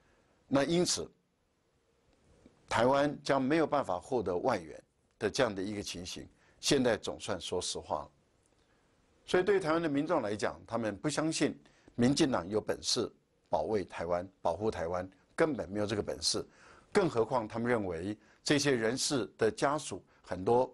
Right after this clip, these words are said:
都放在海外，也就是台独人士的家属很多是放在海外，而台湾的民众高度的怀疑，他们一旦两岸开始紧张，他们拍拍屁股，坐着飞机就溜走了。那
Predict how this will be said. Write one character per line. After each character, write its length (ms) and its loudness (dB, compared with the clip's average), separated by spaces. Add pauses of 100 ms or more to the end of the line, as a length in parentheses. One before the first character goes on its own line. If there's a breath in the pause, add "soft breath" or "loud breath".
(200 soft breath)
都 120 0
放 200 -2
在 100 -6
海 200 -4
外， 220 -2 (280 soft breath)
也 160 0
就 160 2
是 60 0
台 280 -2
独 220 -4
人 220 0
士 180 -2
的 120 -4
家 200 0
属 240 -8 (200 soft breath)
很 200 -6
多 140 0
是 140 -2
放 180 0
在 60 0
海 240 -6
外， 200 -2 (300 loud breath)
而 340 2 (120)
台 140 0
湾 140 4
的 60 2
民 200 -2
众 180 0
高 240 2
度 200 0
的 80 -4
怀 220 -2
疑， 160 -10
他 140 -8
们 200 -2 (200 loud breath)
一 120 -2
旦 220 2 (160)
两 220 -2
岸 120 0
开 140 -4
始 140 -4
紧 220 -12
张， 240 0 (200 soft breath)
他 100 -6
们 160 -4 (120)
拍 120 -2
拍 140 -6
屁 160 -8
股， 220 -14 (180)
坐 160 -2
着 60 -6
飞 180 -4
机 220 -4
就 180 -4
溜 180 0
走 220 -6
了。 140 -18 (840)
那 220 2